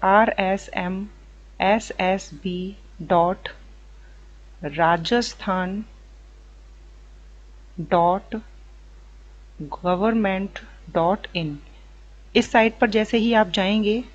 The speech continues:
तो आप लोगों के पास पेज ओपन हो जाएगा और आप subject wise जो है देख सकते हैं। ठीक है, तो यहाँ पर देख लीजिए, यहाँ अभी मैं आप लोगों के सामने जो answer की लेके आई हूँ वह है एसएसटी के बच्चों की level two।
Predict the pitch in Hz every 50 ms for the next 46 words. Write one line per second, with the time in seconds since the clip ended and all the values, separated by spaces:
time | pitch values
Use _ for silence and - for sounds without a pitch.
0 | - - - - 196 196 196 202 202 208 208 202 208 - 214 208 - - - 208
1 | 208 202 220 220 214 233 226 220 220 226 214 - 208 208 208 202 233 262 262 -
2 | - 190 196 190 190 190 - - 196 160 165 - 233 226 - 220 208 190 190 190
3 | 170 196 202 196 233 254 226 156 180 175 175 - - 147 - - - 147 143 147
4 | 147 151 - - - - - - 240 240 - 320 349 302 - - - - - -
5 | - - - - - - - - - - - - - - 185 180 180 175 190 185
6 | - 214 202 202 202 202 208 202 208 185 208 220 233 277 285 - - - - -
7 | - - - - - 170 190 180 190 208 208 - 202 190 185 208 214 214 208 202
8 | 202 202 202 208 202 196 202 208 - - 208 - 208 180 180 190 190 208 214 214
9 | 220 220 - - - - 175 - 208 - 190 190 190 175 - 214 202 - - 214
10 | 196 208 208 208 - 214 202 196 208 214 202 233 240 240 - - - - 156 175
11 | 196 208 226 220 202 202 208 - - - 170 175 - - 202 196 - - - 214
12 | 202 - 226 196 208 202 - - 202 202 - 233 247 247 - - - 175 175 180
13 | 170 202 226 269 285 285 - - - 175 156 143